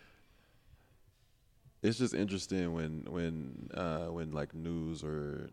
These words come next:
networks come together and talk to a, a person of color,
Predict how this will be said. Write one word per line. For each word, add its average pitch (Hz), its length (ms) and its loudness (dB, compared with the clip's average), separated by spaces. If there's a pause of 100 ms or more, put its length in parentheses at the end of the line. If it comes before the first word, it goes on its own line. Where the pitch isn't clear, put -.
networks 73 840 -4 (240)
come 92 200 -2
together 80 500 0
and 76 720 -6
talk 80 280 -2
to 80 560 -4 (560)
a, 76 300 -4 (340)
a 76 60 -4
person 80 380 -2
of 71 80 -10
color, 80 440 0